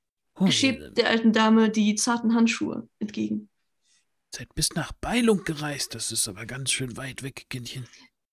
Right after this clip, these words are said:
Speaker 2: Man kommt so rum, ich meine.
Speaker 1: Schön, schön,
Speaker 2: Jemanden,
Speaker 1: schön. Passen
Speaker 2: jemanden
Speaker 1: bestimmt.
Speaker 2: wie dich würde ich doch nicht, äh, vergessen. Und das ist noch von, von eurer Schwester, eine Nachricht, ein paar Grußworte.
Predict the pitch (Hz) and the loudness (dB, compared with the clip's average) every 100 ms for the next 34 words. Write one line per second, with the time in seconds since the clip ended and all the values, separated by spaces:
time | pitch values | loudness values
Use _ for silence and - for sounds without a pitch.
0 | _ _ _ _ _ _ _ _ - 220 | _ _ _ _ _ _ _ _ 4 4
1 | 214 240 190 - 185 202 180 170 _ - | 4 0 0 -2 2 4 2 0 _ -8
2 | 180 175 170 175 _ _ _ _ _ _ | -4 -2 -4 -8 _ _ _ _ _ _
3 | _ _ _ _ _ - - 214 151 - | _ _ _ _ _ -6 2 2 2 0
4 | 147 226 220 202 190 240 - _ _ _ | 4 4 6 2 2 0 -2 _ _ _
5 | - _ _ _ _ - 170 - 196 202 | -20 _ _ _ _ -8 -4 -2 2 4
6 | 214 226 208 220 277 214 214 226 214 214 | 8 8 6 4 2 2 0 0 0 0
7 | 208 - - - - - - _ _ _ | -2 -4 -10 -8 -8 -10 -16 _ _ _
8 | _ _ _ _ - 202 302 - 190 196 | _ _ _ _ -2 2 2 2 -2 -2
9 | 208 - - _ _ - - 285 285 269 | -4 -10 -20 _ _ -20 -4 -2 0 2
10 | 240 240 - - 226 208 196 - _ _ | 2 2 -2 2 4 4 0 -6 _ _
11 | _ _ _ - 220 214 202 - 220 214 | _ _ _ -4 0 2 2 2 0 0
12 | 190 208 - 220 196 202 - 190 - 220 | -4 -4 2 4 4 2 -2 -10 -4 0
13 | 247 208 208 202 - - - - | 2 2 0 -2 -4 -10 -14 -16